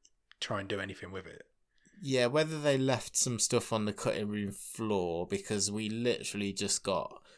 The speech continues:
Speaker 2: that two to three minute scene where he was explaining why he was a drunk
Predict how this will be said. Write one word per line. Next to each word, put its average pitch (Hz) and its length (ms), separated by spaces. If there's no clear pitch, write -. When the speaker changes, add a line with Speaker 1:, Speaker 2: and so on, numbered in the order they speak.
Speaker 2:
that 101 220
two 113 360
to - 140
three 104 280
minute 101 320
scene 95 500
where 95 240
he 95 340
was 92 240
explaining 92 720
why 95 240
he 92 140
was 90 180
a 95 80
drunk 87 440